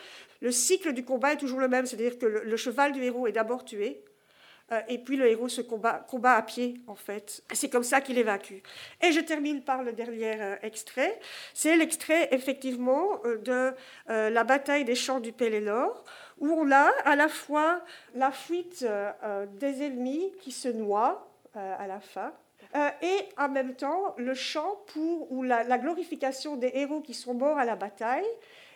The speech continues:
et le chant part, ainsi longtemps après, un trouvère du Rohan dans sa chanson des tertres de Munbour. Et vous voyez ici,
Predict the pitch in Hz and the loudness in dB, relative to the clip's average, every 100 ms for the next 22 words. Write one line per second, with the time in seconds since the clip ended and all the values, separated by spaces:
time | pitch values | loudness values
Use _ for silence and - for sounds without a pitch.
0 | - 302 359 - 254 262 - - 277 381 | -4 -2 0 -2 -2 -2 -4 -2 -2 -2
1 | - _ 359 339 294 202 233 - - - | -6 _ 4 6 4 2 0 -4 -12 -6
2 | - 285 302 - 330 311 277 277 277 240 | 4 6 6 2 4 4 2 -2 0 2
3 | 240 - 254 302 247 247 285 262 285 269 | 0 0 2 4 4 2 -2 0 0 0
4 | 247 226 233 214 285 247 240 240 240 269 | 0 0 4 4 4 0 -2 -2 -2 -4
5 | 269 285 240 240 240 269 - 269 254 190 | -4 -2 -4 -2 -2 -2 -4 -6 -4 -2
6 | 226 226 208 220 226 202 196 185 185 - | -2 -2 -4 -4 -2 -4 -4 -4 -4 -10
7 | - - - 214 220 226 233 269 247 - | -20 -14 -10 -8 -4 -2 -2 -4 -6 -12
8 | 220 240 | -12 -10